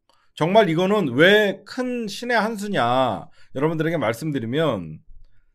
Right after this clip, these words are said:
지금 여러분들 이재명 당대표가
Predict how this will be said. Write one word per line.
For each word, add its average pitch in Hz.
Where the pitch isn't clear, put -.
지금 233
여러분들 190
이재명 196
당대표가 170